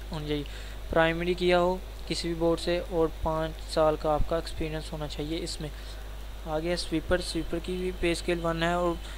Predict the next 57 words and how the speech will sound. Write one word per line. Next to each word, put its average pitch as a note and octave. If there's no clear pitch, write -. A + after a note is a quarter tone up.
बीस E3+
post D#3+
हैं, E3+
वही E3+
पंजाब D#3
के D#3
लिए, D3+
सतारह D#3+
male D#3+
के E3+
लिए F3
और D#3+
दो D#3+
female E3
के F3
लिए, E3
एक D#3
minority D#3
seat D#3
है। D#3
और E3+
नारवल D3+
को D#3
ज़्यादा D3+
preference D#3
मिलेगी। D#3+
अठारह D#3+
से F3
साठ D3+
साल D3+
के D#3+
दरमियान D3+
एज D3+
होनी D#3
चाहिए। E3+
और D#3+
perform E3
duty E3
and E3+
physical E3
fitness D#3
के D#3+
base D#3
पे -
आपको D3+
eligible D3+
किया D3+
जाएगा। D3+
Tubewell E3
operator F3+
है, F#3
और G3+
tubewell D#3+
operator, E3
अ, F3
कोई D#3+
हो, D#3+